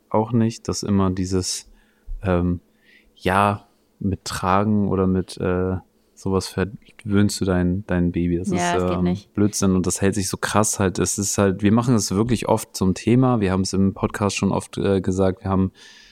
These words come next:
Speaker 1: aber auch schon öfter drüber gesprochen. Ähm,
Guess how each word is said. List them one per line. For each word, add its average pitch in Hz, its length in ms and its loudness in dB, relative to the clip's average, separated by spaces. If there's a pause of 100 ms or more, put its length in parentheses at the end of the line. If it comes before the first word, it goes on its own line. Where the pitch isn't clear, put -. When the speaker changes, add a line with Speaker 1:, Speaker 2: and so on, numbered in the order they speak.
(160)
Speaker 1:
aber 95 320 0
auch 101 320 0
schon - 240 -6
öfter 104 320 -4
drüber 98 280 0
gesprochen. 104 680 -2 (800)
Ähm, 95 540 0